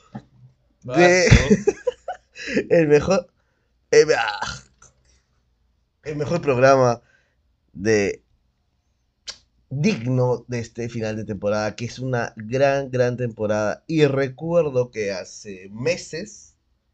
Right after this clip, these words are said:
Speaker 2: Meses.
Speaker 1: hace meses estuvimos sentados en este espacio con el señor Rubio,
Speaker 2: Dilucidando.
Speaker 1: ebrios, conversando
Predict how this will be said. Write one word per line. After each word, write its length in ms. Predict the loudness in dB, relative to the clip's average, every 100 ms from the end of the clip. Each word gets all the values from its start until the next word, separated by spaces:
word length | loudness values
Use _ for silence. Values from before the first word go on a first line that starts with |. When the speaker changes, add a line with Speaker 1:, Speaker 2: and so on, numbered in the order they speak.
| _ _ _ _ _ _ _ _ _ _ _ _
Speaker 2:
Meses. 600 | -18 -16 -16 -18 -20 -20 _ _ _ _ -14
Speaker 1:
hace 340 | -12 -10 -8
meses 560 | -4 -4 -4 -8 -8 -10
estuvimos 500 | -16 -14 -12 -12 -12
sentados 580 | -12 -12 -10 -10 -10 -12
en 120 | -14
este 280 | -14 -14 -18
espacio 640 | -18 _ -10 -10 -16 -20 -20 _ _ _ _ _ _ _ _ _ _ _ _
con 140 | -14 -14
el 60 |
señor 360 | -12 -10 -8 -8
Rubio, 560 | -10 -10 -10 -10 -12 -16 _ _ _ _ _ _
Speaker 2:
Dilucidando. 640 | -12 -10 -10 -10 -12 -16 _ -20 -20 _ _ _
Speaker 1:
ebrios, 680 | -12 -8 -8 -8 -8 -8 -10 -14 -20 _ _ _ _ _ _ _ _ _ -12
conversando 840 | -10 -10 -10 -10 -10 -10 -14